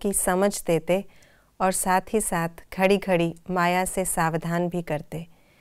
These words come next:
आइए रिवाइज करते हैं आज के इकतीस जनवरी दो हज़ार बाईस के महावाक्यों को। बाबा ने हमें माया से कैसे सावधान किया?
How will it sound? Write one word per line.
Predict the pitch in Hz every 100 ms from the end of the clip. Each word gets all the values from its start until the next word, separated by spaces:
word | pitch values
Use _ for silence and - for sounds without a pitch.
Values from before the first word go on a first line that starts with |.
| _ _ _ -
आइए | 165 170 180 220 - _ _ -
रिवाइज | 185 180 180 202
करते | - 202 190 202
हैं | 196 214 -
आज | 170 170 -
के | -
इकतीस | 185 - 185 185 185 214 220 180
जनवरी | 170 170 170 175 185
दो | 185 185
हज़ार | 185 185 185 180
बाईस | 170 160 175 -
के | 180
महावाक्यों | 160 156 151 156 - 185
को। | 190 202 226 _ _ _ _ _ _ - _ _ _ _ _ _ _ _ _ _ _ _ _ 180
बाबा | 202 202 233
ने | 233
हमें | 226 214 214
माया | 214 190 196 208
से | -
कैसे | 214 190 185 208
सावधान | - 170 170 170 185 190
किया? | 190 202 196